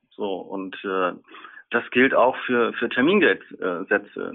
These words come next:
Derzeit ist es so, dass am Kapitalmarkt, äh, für dreimonatiges Geld der Satz bei minus null zwanzig bis minus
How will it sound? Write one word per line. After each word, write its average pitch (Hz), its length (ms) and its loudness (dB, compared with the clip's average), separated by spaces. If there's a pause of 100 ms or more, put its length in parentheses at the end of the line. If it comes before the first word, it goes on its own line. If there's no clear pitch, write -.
Derzeit 113 340 0
ist 113 120 -8
es 95 160 -12
so, 135 320 -2
dass - 200 -6
am - 120 -10
Kapitalmarkt, 127 960 0
äh, 101 260 -2 (300)
für - 160 -2
dreimonatiges 113 840 -2 (120)
Geld 131 420 2 (140)
der 107 340 -2
Satz 104 220 0 (100)
bei 107 220 2
minus 127 560 0 (200)
null 120 340 2 (160)
zwanzig 147 580 -2 (340)
bis - 160 2 (160)
minus 127 440 2